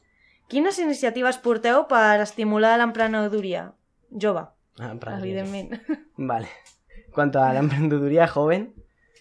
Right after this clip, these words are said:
Speaker 2: bueno, como he dicho antes, ese es un tema que también me toca bastante cerca y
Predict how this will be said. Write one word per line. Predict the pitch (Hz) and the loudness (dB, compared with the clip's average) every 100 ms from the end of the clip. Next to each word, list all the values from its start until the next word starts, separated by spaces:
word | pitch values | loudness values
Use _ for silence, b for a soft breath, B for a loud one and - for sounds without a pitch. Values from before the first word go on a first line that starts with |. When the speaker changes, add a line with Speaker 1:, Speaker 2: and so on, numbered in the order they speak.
| _ | _
Speaker 2:
bueno, | - 180 | 6 8
como | 170 160 | 8 2
he | |
dicho | 170 185 180 | 0 -2 -2
antes, | 170 185 | 0 -2
ese | 170 151 | -4 -4
es | 160 | -2
un | 160 | 0
tema | 135 131 123 | 0 0 -2
que | 120 | -4
también | 120 127 | -4 -4
me | 139 | -4
toca | 143 135 | -2 0
bastante | 127 135 123 117 | 0 -4 -6 -4
cerca | 147 151 147 160 - | -4 -4 -2 -4 -4
y | 160 165 - | -6 -6 -6